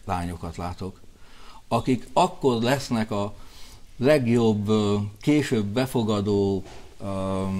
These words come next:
felsőoktatási hallgatók, vagy éppen szakképzett munkaerők, hogyha hagyjuk őket békén abban, hogy egyébként, ö, megszilárdítsák az alapismereteiket.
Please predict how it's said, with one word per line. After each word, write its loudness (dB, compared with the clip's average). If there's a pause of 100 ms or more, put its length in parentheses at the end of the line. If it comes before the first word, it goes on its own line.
(1120)
felsőoktatási 2
hallgatók, 2
vagy 4
éppen 0
szakképzett 0
munkaerők, 0 (440)
hogyha 0
hagyjuk 0
őket -2
békén 2 (120)
abban, 2 (560)
hogy 2
egyébként, 4
ö, 4 (500)
megszilárdítsák 2
az 0
alapismereteiket. -2